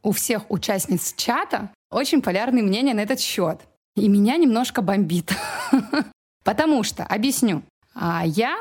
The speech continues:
абсолютно уверена, что детям нужно рассказывать, что у них есть пенис и вагина, а не писюн, петушок, э, и так далее. И также я считаю, что детям нужно рассказывать, откуда они берутся.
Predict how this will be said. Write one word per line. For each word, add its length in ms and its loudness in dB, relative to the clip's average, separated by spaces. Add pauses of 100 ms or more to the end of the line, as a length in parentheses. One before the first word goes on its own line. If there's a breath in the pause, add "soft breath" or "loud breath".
абсолютно 520 0
уверена, 520 0 (120)
что 560 -2
детям 600 -2
нужно 360 2
рассказывать, 600 -4
что 200 -2
у 100 2
них 280 0
есть 480 -2
пенис 500 -4
и 120 0
вагина, 540 -2 (240)
а 260 -2
не 300 2
писюн, 540 0
петушок, 840 -2
э, 480 -2
и 80 -4
так 200 -4
далее. 340 -2 (160)
И 560 0 (380)
также 380 0
я 200 0
считаю, 360 -4
что 160 -8
детям 300 0
нужно 220 0
рассказывать, 500 -4
откуда 320 -2
они 180 2
берутся. 500 -4